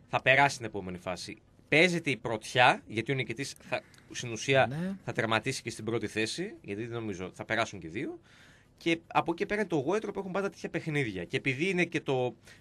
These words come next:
Speaker 1: πρώτο τοπικό ντέρμπι μετά από τέσσερα χρόνια, έχει τη δική του σημασία και για τις δύο ομάδες, περισσότερο για τον κόσμο τους, γιατί είναι αυτό που είπες εσύ πριν. Ε, λίγοι είναι αυτοί τα roster των δύο ομάδων που αντιλαμβάνονται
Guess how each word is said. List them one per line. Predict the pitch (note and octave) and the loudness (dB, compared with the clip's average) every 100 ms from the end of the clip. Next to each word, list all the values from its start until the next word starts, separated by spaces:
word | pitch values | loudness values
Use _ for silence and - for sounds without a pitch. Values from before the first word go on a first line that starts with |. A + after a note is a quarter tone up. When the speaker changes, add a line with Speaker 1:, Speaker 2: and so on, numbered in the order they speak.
| - | -4
Speaker 1:
πρώτο | D#3 F3 F3+ E3+ - | 0 2 2 0 0
τοπικό | D#3+ C#3+ - D#3+ | 0 0 2 4
ντέρμπι | C3+ D#3 C#3 | 6 4 2
μετά | C3 C#3+ | 0 0
από | B2+ | -2
τέσσερα | C#3+ C#3 A#2 G2+ | -4 -2 0 0
χρόνια, | B2 C3 | -2 -6
έχει | C3+ | -6
τη | C3+ | -6
δική | A2 G#2+ C#3 | -6 -8 -10
του | |
σημασία | A2 A2 F#2+ F2 G#2+ A2+ F#3+ - - - - _ _ _ | -8 -6 -6 -4 0 0 -2 -8 -20 -20 -20 _ _ _
και | C#3 | 0
για | C3+ C3+ | 4 4
τις | B2+ A2 - | 2 -6 -6
δύο | A#2 G2+ A#2+ A2 | -10 -4 0 2
ομάδες, | G#2 G2+ A2+ - | 2 0 -2 -4
περισσότερο | C3+ G#2+ B2+ F#3+ | -2 -4 -8 -6
για | E3+ | -4
τον | A#2+ F#2+ | -4 -2
κόσμο | A#2 D#3 C3 F#2+ | 0 0 -2 -6
τους, | G2+ A#2+ | -8 -6
γιατί | G#2+ G2+ | -6 -4
είναι | C#3 | -6
αυτό | C#3+ C#3+ | -6 -8
που | |
είπες | D3 A#2+ | -8 -8
εσύ | G#2+ B2+ | -8 -8
πριν. | G2+ G#2+ C#3 - - - _ - | -8 -10 -10 -20 -20 -20 _ -6
Ε, | A2 A2 G#2 G2+ F#2+ F#2+ F#2 F#2 F#2 F#2 F#2+ - | -2 0 0 -2 -2 -4 -6 -6 -6 -6 -6 -8
λίγοι | A#2 A2+ C3+ G3+ E3+ C#3+ C3 A2+ - - | -4 0 4 4 2 -2 -2 -4 -10 -8
είναι | C#3+ C#3 C3 | -2 2 2
αυτοί | - C#3 | 2 -2
τα | C3+ B2 | 2 2
roster | B2+ - A2+ | 2 -2 -4
των | A#2 | -2
δύο | A#2+ | -2
ομάδων | A#2+ A#2+ A2+ A2 | 0 0 0 2
που | B2+ | 2
αντιλαμβάνονται | A#2+ A#2+ A#2 A2 B2+ B2 G#2 A2 G#2+ | 2 2 2 6 4 4 0 0 0